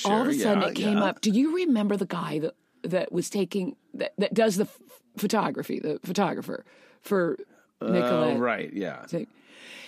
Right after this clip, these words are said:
Speaker 1: and he looks
Speaker 2: Signet.
Speaker 1: like, he looks like, um, what's his head? The film, filmmaker, Bob and, Bob
Speaker 2: Oh,
Speaker 1: and Ted,
Speaker 2: Kevin
Speaker 1: Bob
Speaker 2: Smith.
Speaker 1: and,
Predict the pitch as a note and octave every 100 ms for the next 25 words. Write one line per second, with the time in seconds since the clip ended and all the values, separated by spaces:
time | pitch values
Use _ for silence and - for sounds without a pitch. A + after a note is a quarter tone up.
0 | - A#3+ A#3+ A#3+ C4 B3 - A3+ G#3+ G3+
1 | - G#3 A#3+ A#3 - A3+ G#3 F#3 G3 F3+
2 | E3+ D#3 C#3+ C3+ - - - G#3+ A3 G#3+
3 | C#3+ D#3 - - _ _ _ _ _ -
4 | A2 F3 - - - - A#3+ A#3 A3 G3
5 | - - - - - _ _ - - A#3+
6 | A3+ A3+ A3 A3 G#3 G3+ F3+ - - -
7 | - G#3+ G3+ G3+ G3 F3+ - - _ _
8 | _ _ _ _ _ _ - - _ _
9 | _ _ _ - - - C#3+ D3+ C#3+ -
10 | G3+ D#3 D3 C3+ F#3 F#3 F3+